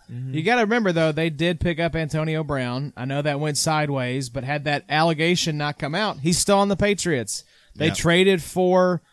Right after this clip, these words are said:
Speaker 2: Mohamed Sanu. Now, that hasn't worked out, but they, you know,
Speaker 1: Yeah.
Speaker 2: went and got Josh Gordon. I think they've tried stuff.
Speaker 3: It's weird that
Speaker 2: It just
Speaker 3: people they
Speaker 2: hasn't
Speaker 3: tried
Speaker 2: worked out.
Speaker 1: Just junky players, though.
Speaker 3: Why Sanu? 'Cause he
Speaker 1: Yeah.
Speaker 3: went to Rutgers, I guess, and that's the Belichick connection.
Speaker 1: Well, and he's the th-,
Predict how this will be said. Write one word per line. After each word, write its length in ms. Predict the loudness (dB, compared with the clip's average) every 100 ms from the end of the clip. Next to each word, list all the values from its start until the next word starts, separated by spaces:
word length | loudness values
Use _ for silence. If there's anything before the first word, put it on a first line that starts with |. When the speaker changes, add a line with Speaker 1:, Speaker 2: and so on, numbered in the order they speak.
| _ _ _
Speaker 2:
Mohamed 360 | -2 2 4 4
Sanu. 520 | 2 2 4 4 2
Now, 120 | 0
that 160 | 0 2
hasn't 260 | 2 0 0
worked 320 | 0 0 0
out, 380 | 0 0 -2 -8 _ _ _ _ _
but 100 | -6 0
they, 340 | 2 2 0
you 140 | 0 2
know, 80 |
Speaker 1:
Yeah. 60 | 4
Speaker 2:
went 140 | 2 2
and 60 |
got 180 | 0 0
Josh 260 | -2 -2 0
Gordon. 420 | 4 6 4 2
I 120 | -2
think 240 | 0 -2 0
they've 200 | -2 -2
tried 480 | -4 0 0 -2
stuff. 480 | -6 -4 -4 -4 -4
Speaker 3:
It's 140 | -6 -6
weird 240 | -6 -4
that 80 | -4
Speaker 2:
It 60 |
just 180 | 0 2
Speaker 3:
people 100 | 4
they 60 | 4
Speaker 2:
hasn't 220 | 2 0
Speaker 3:
tried 200 | 2 2
Speaker 2:
worked 100 | 2
out. 260 | 2 0 -4
Speaker 1:
Just 220 | -8 -4
junky 400 | -2 -2 -4 -6
players, 480 | -4 -2 -2 -4 -6
though. 240 | -8 -8
Speaker 3:
Why 200 | -2 0 0
Sanu? 440 | -2 -4 -4 -6
'Cause 80 | -4
he 80 | -2
Speaker 1:
Yeah. 80 | -2
Speaker 3:
went 100 | -2
to 60 |
Rutgers, 400 | -2 0 -2 -2
I 80 | -2
guess, 320 | 0 0 -2
and 80 | -4
that's 140 | -4 -6
the 80 | -6
Belichick 560 | -4 -4 -2 -4 -6
connection. 560 | -6 -6 -6 -8 -8 -4
Speaker 1:
Well, 200 | -2 0
and 100 | 0
he's 200 | 0 -2
the 80 |
th-, 100 | -8